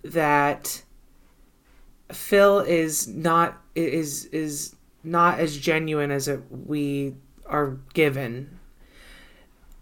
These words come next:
and we know what the outcome at the end of this movie is, um, and I think we can determine how Phil fell ill.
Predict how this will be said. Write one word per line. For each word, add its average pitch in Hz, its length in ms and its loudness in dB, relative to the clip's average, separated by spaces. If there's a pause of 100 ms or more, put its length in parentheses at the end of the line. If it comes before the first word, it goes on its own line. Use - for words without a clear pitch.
and 151 600 0
we 165 260 0
know 190 320 4
what 190 160 2
the 156 160 -4
outcome 151 420 2
at 139 120 -4
the 143 140 -2
end 139 200 -4
of 139 60 -4
this 135 180 -4
movie 135 400 -2
is, 123 560 -6 (320)
um, 135 640 -2 (200)
and 143 220 -2
I - 20 -2
think - 180 -8
we 175 80 0
can 165 220 -4
determine 147 480 -4
how 151 720 2
Phil 139 540 2 (480)
fell 135 360 -2
ill. 131 360 0